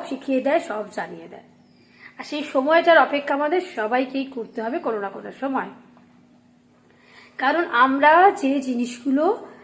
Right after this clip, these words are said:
সবার কাছ থেকে এক্সপেকটেশন রাখি, সেই জিনিসগুলো যদি আমরা নিজেরা করি, তার কতটা ফিডব্যাক পাই বলুন তো? পাই না।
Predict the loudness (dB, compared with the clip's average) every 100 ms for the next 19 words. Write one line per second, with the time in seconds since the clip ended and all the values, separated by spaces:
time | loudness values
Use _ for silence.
0 | -20 -20 -20 _ _ -8 0 2 4 2
1 | 0 0 0 -2 -4 -6 -6 -6 -2 2
2 | 0 0 -4 -2 -2 -4 -6 -4 -2 -2
3 | -4 -4 -4 -4 -2 -2 0 0 -2 0
4 | 0 -2 -6 -4 -2 -2 -4 -10 -12 -20
5 | _ _ _ _ _ _ -6 -4 -4 -2
6 | 2 2 6 4 6 2 2 2 4 4
7 | 4 2 0 -4 -6 -18 _ _ _ _
8 | _ _ _ _ -16 -14 -14 -18 _